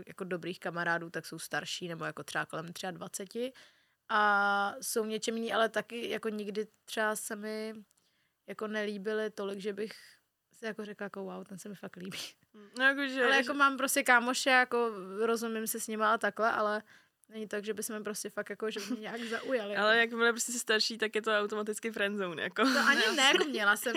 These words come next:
Speaker 1: měla jsem něco i se staršíma klukama, jako, ale nej-, jako nejstaršího týpka, kterýho, to se pak vás taky chci zeptat, to jsme měli jako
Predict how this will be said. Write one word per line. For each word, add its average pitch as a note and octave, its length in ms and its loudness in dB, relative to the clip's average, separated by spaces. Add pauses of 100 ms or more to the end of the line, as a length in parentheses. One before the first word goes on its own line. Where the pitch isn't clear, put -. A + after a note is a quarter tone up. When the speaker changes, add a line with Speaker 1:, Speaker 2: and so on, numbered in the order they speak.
(100)
Speaker 1:
měla F3+ 260 -2
jsem - 160 4 (100)
něco D4 180 12
i F#3 40 0
se F#3 140 -2
staršíma F#3 500 -2
klukama, E3+ 380 -6
jako, E3 160 -2
ale G3+ 120 2
nej-, F#3 340 2
jako F#3 200 -2
nejstaršího F3 520 -6
týpka, F3+ 260 -10
kterýho, F3+ 360 -10
to F#3 120 -12
se F#3+ 120 -8
pak F3+ 200 -8
vás F3+ 200 -8
taky - 220 -14
chci - 120 -12
zeptat, D#3+ 220 -10
to F#3+ 80 -20
jsme F3 120 -12
měli E3+ 180 -8
jako F3+ 220 -6